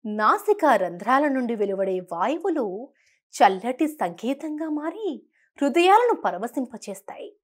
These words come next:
సబర్మతీ నదిపై నుండి వీచే శీతల గాలుల్లా ఆ స్వరాలు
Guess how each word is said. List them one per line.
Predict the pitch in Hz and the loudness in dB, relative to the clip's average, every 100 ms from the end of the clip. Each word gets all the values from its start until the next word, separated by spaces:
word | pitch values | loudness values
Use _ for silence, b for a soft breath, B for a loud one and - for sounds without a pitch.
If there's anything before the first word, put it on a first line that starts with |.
| _ | _
సబర్మతీ | - - 277 359 440 370 - 240 | 0 6 6 6 0 -2 -4 -4
నదిపై | 214 185 196 196 | -4 -6 -2 -2
నుండి | 190 185 180 | -2 -4 -6
వీచే | 180 170 196 180 | -6 -6 -4 -4
శీతల | 185 233 294 302 214 165 170 | -4 -8 -2 -2 -2 -2 -2
గాలుల్లా | 185 233 254 311 381 _ _ _ _ 185 | 0 -2 -4 -6 -8 _ _ _ _ 2
ఆ | 185 | 2
స్వరాలు | - 185 180 185 220 285 | -2 -4 0 0 0 -2